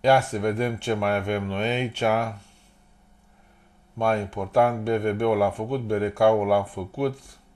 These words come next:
Clay nu știu ce, la, la, nu prea cărăcă. Digi, a fost întrebat de el, hai să vedem.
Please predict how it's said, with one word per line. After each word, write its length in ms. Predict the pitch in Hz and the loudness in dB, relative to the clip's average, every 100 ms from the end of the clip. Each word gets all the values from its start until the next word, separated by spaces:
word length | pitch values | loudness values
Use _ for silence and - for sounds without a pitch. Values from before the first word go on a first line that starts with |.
| _ | _
Clay 360 | - 113 113 101 | 0 4 4 2
nu 160 | 101 | -4
știu 180 | 98 98 | -8 -12
ce, 260 | 95 127 120 | -10 -6 -2
la, 220 | 107 104 | 0 0
la, 260 | 117 120 | 0 -2
nu 180 | 101 107 | -2 -6
prea 360 | 101 - 98 98 - _ _ - _ _ - | -8 -2 -2 -4 -14 _ _ -20 _ _ -14
cărăcă. 720 | - 107 104 98 123 123 123 - _ _ _ _ _ _ _ _ _ _ _ | -6 -2 -2 -4 -6 -6 -6 -14 _ _ _ _ _ _ _ _ _ _ _
Digi, 380 | 147 156 135 117 | -2 0 0 0
a 80 | 107 | -2
fost 260 | - 127 | 0 -2
întrebat 560 | 131 107 113 110 117 107 | -4 -6 -2 6 6 6
de 120 | 101 | 2
el, 260 | 120 120 101 | 0 -2 -2
hai 160 | 123 120 | -4 -4
să 160 | 110 | -6
vedem. 520 | 98 101 104 123 117 | -6 -6 -2 -2 -4